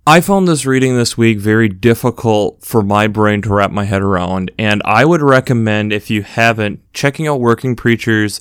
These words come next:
commentary on it. If you're looking at preaching or looking at this, from Blake Kuzi,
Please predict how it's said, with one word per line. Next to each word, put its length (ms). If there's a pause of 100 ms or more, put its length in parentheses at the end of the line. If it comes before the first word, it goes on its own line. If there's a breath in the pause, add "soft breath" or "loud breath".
(400 soft breath)
commentary 800
on 260
it. 120
If 160
you're 100
looking 340
at 140
preaching 480
or 220 (200)
looking 520
at 240
this, 400 (520 loud breath)
from 260
Blake 480
Kuzi, 800